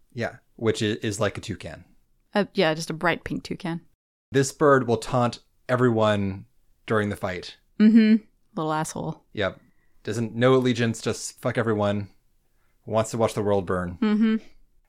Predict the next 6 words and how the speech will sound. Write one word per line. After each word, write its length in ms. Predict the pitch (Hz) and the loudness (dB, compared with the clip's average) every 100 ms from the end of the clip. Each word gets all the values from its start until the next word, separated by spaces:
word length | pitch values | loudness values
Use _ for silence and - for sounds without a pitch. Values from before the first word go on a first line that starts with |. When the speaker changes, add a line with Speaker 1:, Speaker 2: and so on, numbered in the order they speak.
| _ | _
Speaker 1:
Madison 600 | 123 135 180 180 190 190 175 | 0 2 2 0 0 0 -2
is 540 | 131 120 120 113 - | 0 2 2 -2 -2
a 340 | 117 107 104 95 | 2 2 2 -2
former 720 | - 139 147 139 131 123 110 | 0 2 4 4 4 4 2
merchant 480 | 110 117 - 120 98 | 0 0 0 -4 -2
navigator 760 | 107 104 98 95 90 90 85 | -2 0 0 -2 -2 -4 -6